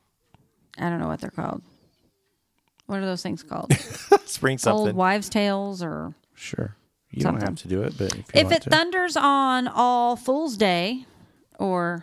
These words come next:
Speaker 2: April first.
Speaker 1: April Fools.
Speaker 2: Okay, gotcha.
Speaker 1: It brings good crops of corn and hay. And the first thunder of the year awakens all the frogs. The thunder and frogs, called spring peepers,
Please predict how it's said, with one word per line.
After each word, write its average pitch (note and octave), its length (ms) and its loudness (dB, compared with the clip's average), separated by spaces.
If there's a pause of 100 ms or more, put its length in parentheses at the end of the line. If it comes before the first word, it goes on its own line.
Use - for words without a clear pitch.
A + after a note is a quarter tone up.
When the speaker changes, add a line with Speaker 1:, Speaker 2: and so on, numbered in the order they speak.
(120)
Speaker 2:
April A2 240 2
first. - 200 2
Speaker 1:
April C3 320 2
Fools. E3+ 420 0
Speaker 2:
Okay, G2 300 2
gotcha. E2 380 -4 (260)
Speaker 1:
It B3 220 2
brings B3+ 340 0
good C#4+ 240 0
crops A3+ 380 2
of C4 140 -10
corn A3 320 0
and C#4 100 2
hay. C4 460 0 (920)
And G3+ 460 0
the G3 60 -6
first - 340 -2
thunder A#3 340 2
of A3 280 0
the D4 100 -2
year F3+ 460 -2
awakens F#3 500 -2
all F3+ 240 0
the G3+ 100 -8
frogs. G3+ 920 -2 (720)
The G3 100 -2
thunder A3 420 0
and C4+ 220 0
frogs, F#3+ 600 0
called F3 400 -2
spring D4+ 640 0
peepers, C4 720 -2